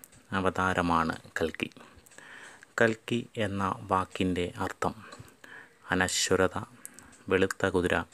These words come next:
എന്നൊക്കെയാണ്. കലിയുഗത്തിൽ ഭഗവാൻ മഹാവിഷ്ണു കൽക്കിയായി അവതാരമെടുക്കുമെന്ന് വിശ്വാസം. വിഷ്ണുവിൻ്റെ ഒമ്പതാമത്തെ അവതാരമായ ശ്രീകൃഷ്ണൻ ഇഹലോകവാസം വെടിഞ്ഞതോടെ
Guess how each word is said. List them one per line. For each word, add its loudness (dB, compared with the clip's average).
എന്നൊക്കെയാണ്. 0
കലിയുഗത്തിൽ 6
ഭഗവാൻ 2
മഹാവിഷ്ണു 0
കൽക്കിയായി 2
അവതാരമെടുക്കുമെന്ന് 0
വിശ്വാസം. -2
വിഷ്ണുവിൻ്റെ 4
ഒമ്പതാമത്തെ 2
അവതാരമായ 4
ശ്രീകൃഷ്ണൻ 0
ഇഹലോകവാസം 2
വെടിഞ്ഞതോടെ 2